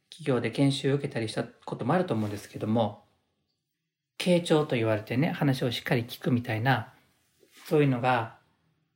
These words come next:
まあ、練習したり、もしくは、まあ、もっと言うならばさせられたりしたこともあるかもしれないんですね。で、それ自体はすごく価値があるんですけど、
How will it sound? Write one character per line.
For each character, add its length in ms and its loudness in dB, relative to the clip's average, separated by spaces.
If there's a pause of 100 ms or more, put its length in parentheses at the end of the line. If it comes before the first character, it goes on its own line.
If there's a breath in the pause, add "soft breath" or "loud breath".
(340)
ま 80 0
あ、 20 2
練 140 4
習 360 -2 (260)
し 100 -8
た 140 2
り、 240 -6 (1080)
も 120 0
し 100 -6
く 100 -6
は、 100 -4
ま 280 -2
あ、 40 -6
も 60 -4
っ 40 -12
と 60 -16
言 80 -4
う 40 -8
な 60 -10
ら 60 -14
ば 100 -6
さ 140 -8
せ 160 0
ら 100 4
れ 80 2
た 140 -2
り 60 -6
し 60 -10
た 100 -2
こ 80 0
と 80 -2
も 60 2
あ 40 6
る 80 2
か 60 -6
も 80 0
し 100 -12
れ 60 -4
な 100 -6
い 40 -8
ん 40 -8
で 60 -10
す 100 -14
ね。 300 -8
で、 100 0
そ 120 0
れ 80 6
自 140 -4
体 180 2
は 380 2 (100)
す 120 -2
ご 120 2
く 120 -18
価 160 -2
値 140 -4
が 260 -2
あ 60 0
る 140 -2
ん 160 -4 (240)
で 140 -4
す 100 -12
け 100 -4
ど、 340 2